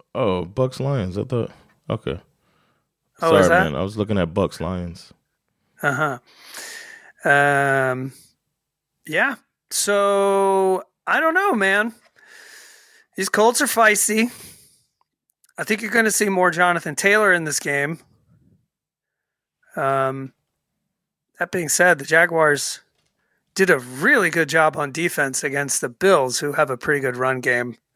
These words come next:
Speaker 2: So we're playing in Jacksonville. You got all those weapons. I feel like the Jaguars should win this game. I'm gonna go Jags.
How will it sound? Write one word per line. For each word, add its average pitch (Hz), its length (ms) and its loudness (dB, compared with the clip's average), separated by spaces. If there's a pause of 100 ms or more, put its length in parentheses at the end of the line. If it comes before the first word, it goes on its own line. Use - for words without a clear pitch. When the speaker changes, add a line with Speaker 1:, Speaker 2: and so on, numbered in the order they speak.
(760)
Speaker 2:
So 135 1500 0
we're - 280 -6
playing 185 380 0
in 208 160 0
Jacksonville. 247 1120 0
You 262 80 -6
got 269 160 -6
all 240 140 -6
those 247 240 -4
weapons. - 800 0
I - 140 -4
feel - 280 0
like 269 180 0
the 240 100 -2
Jaguars 214 500 4
should 170 200 2
win 160 180 4
this 143 160 2
game. 131 260 2
I'm 123 80 -2
gonna 127 160 0
go 113 140 2
Jags. - 500 -4